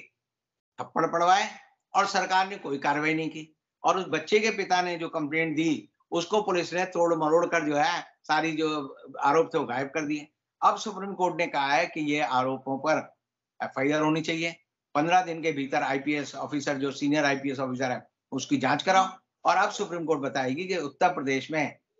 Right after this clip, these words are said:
जो सुप्रीम कोर्ट ने कहा है कि right to education, जिसके तहत बच्चों को education मिलनी चाहिए, उसका भी उल्लंघन हुआ है, क्योंकि वहां की राज्य सरकार ने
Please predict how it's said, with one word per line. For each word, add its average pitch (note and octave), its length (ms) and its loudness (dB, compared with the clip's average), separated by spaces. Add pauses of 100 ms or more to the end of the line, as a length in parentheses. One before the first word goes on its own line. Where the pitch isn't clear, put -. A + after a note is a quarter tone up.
(360)
जो C3+ 320 0
सुप्रीम D#3 320 0
कोर्ट E3 240 2
ने D3+ 100 -2
कहा C#3 140 0
है B2+ 220 -2 (300)
कि D#3+ 160 4
right D#3+ 240 2 (160)
to G3 320 -4
education, D#3+ 480 -2 (440)
जिसके E3+ 280 -2
तहत F#3 340 2
बच्चों D#3+ 280 -4
को E3 260 2
education C#3+ 500 -4
मिलनी C3 220 0
चाहिए, C#3+ 400 -2 (280)
उसका G3+ 480 2
भी G3+ 180 -6
उल्लंघन E3+ 460 -2
हुआ D3 240 0
है, D3 300 0
क्योंकि D#3+ 600 -2
वहां C#3 200 2
की E3 200 -4
राज्य C#3+ 280 0
सरकार C3 520 -2
ने C#3 220 0